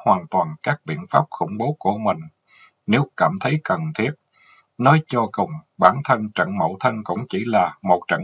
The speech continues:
khủng bố trên diện rộng mà thôi. Những cái chết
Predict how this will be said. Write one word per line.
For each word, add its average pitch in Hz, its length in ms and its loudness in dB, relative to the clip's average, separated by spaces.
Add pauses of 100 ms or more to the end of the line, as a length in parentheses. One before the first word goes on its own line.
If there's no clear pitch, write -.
khủng 95 300 -2
bố 127 200 0 (140)
trên 117 200 -2
diện 87 280 -2
rộng 90 320 -4
mà 85 280 -2
thôi. 104 340 -4 (960)
Những 107 320 2
cái 147 200 0
chết 147 160 0